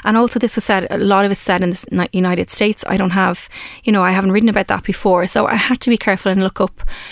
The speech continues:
you know, try and get my facts right as much as possible. But as well as that,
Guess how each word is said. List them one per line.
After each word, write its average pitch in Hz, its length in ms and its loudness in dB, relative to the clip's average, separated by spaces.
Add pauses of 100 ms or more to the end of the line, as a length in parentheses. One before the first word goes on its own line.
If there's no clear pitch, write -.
(160)
you 202 140 0
know, 185 60 2
try 196 180 0
and 190 80 2
get 202 80 -2
my 190 80 -2
facts - 320 -4
right 185 140 2
as 180 100 -4
much 190 200 0
as - 80 -6
possible. 180 460 -2 (420)
But 262 100 4
as 262 160 0
well 240 240 4
as 220 80 -2
that, 202 160 0